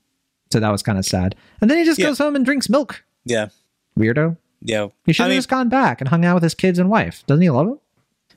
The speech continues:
Speaker 2: Well, I mean, I do appreciate that this show, again, like,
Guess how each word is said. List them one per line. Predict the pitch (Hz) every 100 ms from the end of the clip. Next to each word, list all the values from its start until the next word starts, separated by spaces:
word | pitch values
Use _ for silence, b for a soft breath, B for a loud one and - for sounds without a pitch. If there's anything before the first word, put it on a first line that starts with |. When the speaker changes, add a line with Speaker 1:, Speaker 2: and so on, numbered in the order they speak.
| _
Speaker 2:
Well, | 240 240 -
I |
mean, | 214 202 190 -
I | 180
do | 185 269 254 208
appreciate | 143 156 139 - 135 135
that | -
this | 135
show, | - 135 127 120 120
again, | 123 139 131 127 127
like, | 131 117 -